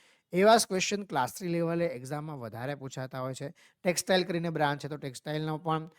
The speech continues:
જો આખે આખો સિલેબસ જે છે એ મૂકી દીધેલો છે, બાર ક્વેશ્ચન, બાર માર્ક, ડાયરેક્ટ લખી દીધું બ્રાન્ચનું નામ જ. હા, તમે કરતા રહે, પ્રોડક્શન કરીને બ્રાન્ચ છે, તો પ્રોડક્શન ઓપરેશન મેનેજમેન્ટ માટેનો આખે આખો સિલેબસ, બધે બધું નોલેજ તમને હોવું જોઈએ. હવે ટેક્સટાઇલ રિલેટેડ જે છે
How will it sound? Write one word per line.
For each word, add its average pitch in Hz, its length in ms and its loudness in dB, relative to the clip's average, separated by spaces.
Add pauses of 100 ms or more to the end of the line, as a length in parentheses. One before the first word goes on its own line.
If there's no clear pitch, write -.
(280)
જો 165 60 4
આખે 147 220 6
આખો 147 240 2
સિલેબસ 143 500 -4
જે 139 100 -6
છે 151 140 -10
એ 139 100 -8
મૂકી 135 220 -12
દીધેલો 131 340 -6
છે, 135 140 -10
બાર 123 240 -4
ક્વેશ્ચન, 127 440 -12
બાર 123 180 -8
માર્ક, 170 220 -16
ડાયરેક્ટ 175 260 -2
લખી 175 120 -2
દીધું 151 180 -4
બ્રાન્ચનું 139 380 -2
નામ 123 280 -8
જ. 101 60 -14
હા, 147 120 -14
તમે 139 240 -16
કરતા 135 300 -6
રહે, 127 80 0
પ્રોડક્શન 127 460 -6
કરીને 127 240 -8
બ્રાન્ચ 120 320 -6
છે, 127 180 -10
તો - 460 -20
પ્રોડક્શન 131 400 -2
ઓપરેશન 135 340 -6
મેનેજમેન્ટ 131 500 -6
માટેનો 127 500 -4 (340)
આખે 117 240 -2
આખો 127 200 -2
સિલેબસ, 123 520 -4 (500)
બધે 151 220 -2
બધું 160 260 -2
નોલેજ 147 280 2
તમને 147 320 -4
હોવું 123 340 -2
જોઈએ. 123 140 -4
હવે 127 100 -6
ટેક્સટાઇલ 151 420 -6
રિલેટેડ 147 360 -2
જે 151 160 -2
છે 156 260 0